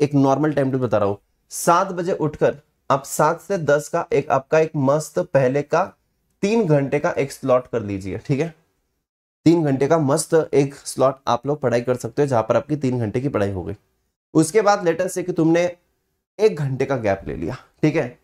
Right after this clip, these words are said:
एक घंटे का गैप ले लिया, तो आपने फिर से ग्यारह बजे से लेकर let us say आपने एक बजे तक पढ़ाई करी, कितना हुआ, दो घंटा यहाँ पर आपका निकल गया, ठीक है,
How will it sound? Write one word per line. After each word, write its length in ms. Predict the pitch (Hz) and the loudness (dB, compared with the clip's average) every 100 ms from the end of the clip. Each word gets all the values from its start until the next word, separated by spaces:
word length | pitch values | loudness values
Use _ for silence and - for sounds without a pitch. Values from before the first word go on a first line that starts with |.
| _ _ | _ _
एक 160 | - 139 | -2 0
घंटे 240 | 131 113 | 0 -2
का 80 | 117 | -2
गैप 240 | 110 104 - | -2 -4 -4
ले 100 | 98 | -8
लिया, 220 | 71 127 - _ _ _ _ | -10 -12 -18 _ _ _ _
तो 100 | - _ | -20 _
आपने 320 | 127 139 160 180 | 0 0 0 -2
फिर 180 | 170 147 | -2 -2
से 160 | 185 | -2
ग्यारह 300 | 165 151 151 | 2 2 4
बजे 220 | 165 151 156 | 2 0 -2
से 160 | 170 | -2
लेकर 400 | 156 151 165 185 - _ _ _ _ _ _ | -2 0 0 -2 -10 _ _ _ _ _ _
let 220 | 127 139 | -2 2
us 80 | 170 | 2
say 140 | 170 - | 0 2
आपने 340 | 139 - - - | 0 0 -6 -2
एक 200 | 165 156 | -2 0
बजे 160 | 143 135 | -2 0
तक 160 | 170 | -2
पढ़ाई 220 | 156 123 | 0 -2
करी, 260 | 107 92 - _ _ _ _ _ _ _ _ | -2 -6 -10 _ _ _ _ _ _ _ _
कितना 240 | 147 147 165 | -6 0 0
हुआ, 220 | 160 165 175 - - | 2 0 -2 -12 -10
दो 260 | 120 131 165 | -2 2 2
घंटा 320 | 151 113 135 | 0 0 0
यहाँ 200 | 147 127 | 0 -2
पर 140 | - 92 | -2 -4
आपका 260 | 113 143 | -6 -2
निकल 220 | 147 - | -2 -2
गया, 220 | 95 - 127 _ _ _ _ _ _ - | -6 -8 -14 _ _ _ _ _ _ -2
ठीक 200 | 139 | 0
है, 80 | 147 | 0